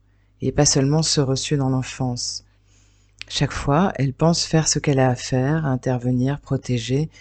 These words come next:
expliquer, confronter, résister. Chaque fois, la violence la surprend en retour et n'en finit pas d'agir.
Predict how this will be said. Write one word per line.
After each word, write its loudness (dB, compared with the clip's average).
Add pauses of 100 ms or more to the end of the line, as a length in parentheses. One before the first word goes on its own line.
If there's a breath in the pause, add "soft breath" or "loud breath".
(160 loud breath)
expliquer, -2
confronter, -2
résister. -4 (720 soft breath)
Chaque 0
fois, 2
la 4
violence 2
la 0
surprend 0
en 0
retour -2 (320 loud breath)
et 0
n'en 2
finit 0
pas 2
d'agir. -2